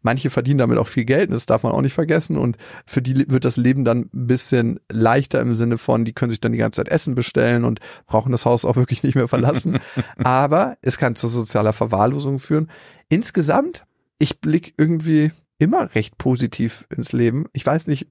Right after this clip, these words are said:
Speaker 1: genau, woran das liegt, könnte auch eine gewisse Naivität sein, aber ich sehe auch so viel Schönes und ich weiß, unser Gehirn ist eher darauf ausgelegt, die negativen Seiten zu sehen, weil das ist unsere evolutionäre Vergangenheit, das hat uns damals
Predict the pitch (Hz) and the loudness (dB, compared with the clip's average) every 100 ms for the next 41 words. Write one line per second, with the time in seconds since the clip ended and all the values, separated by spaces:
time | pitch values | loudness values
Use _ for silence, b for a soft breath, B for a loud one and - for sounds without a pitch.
0 | _ 147 123 123 113 123 214 120 - 156 | _ 0 2 2 2 0 2 0 2 0
1 | 160 127 127 127 123 120 131 131 123 92 | 0 -2 0 0 0 0 0 0 0 0
2 | 123 120 - - 165 143 160 247 B B | 0 0 0 0 2 2 2 -2 B B
3 | B B - 123 139 139 b b 127 123 | B B -2 0 2 0 b b -2 2
4 | 156 123 131 135 131 - 160 143 117 - | 2 2 -4 -4 -4 0 0 2 -2 -2
5 | 120 110 120 127 127 135 127 123 117 131 | -4 -2 2 2 0 -2 -4 -2 0 0
6 | 147 123 - 127 139 127 120 - 123 - | 0 -4 0 2 4 2 0 0 0 0
7 | 123 120 - b b b - 123 131 165 | 0 0 -2 b b b -4 2 2 2
8 | 160 165 151 139 127 - - 127 135 143 | 0 -2 0 2 0 -2 -6 -4 0 0
9 | 214 _ - 117 120 123 B B B 120 | 0 _ -2 0 2 0 B B B -4
10 | 120 123 - 131 120 123 120 123 113 - | -2 -4 -4 -2 0 0 0 2 0 0
11 | 117 113 117 - - 123 165 180 - 95 | -2 0 -2 -4 -2 0 0 0 -2 -2
12 | 117 113 - 113 110 139 123 117 - | -4 -4 -4 -2 0 2 2 0 -6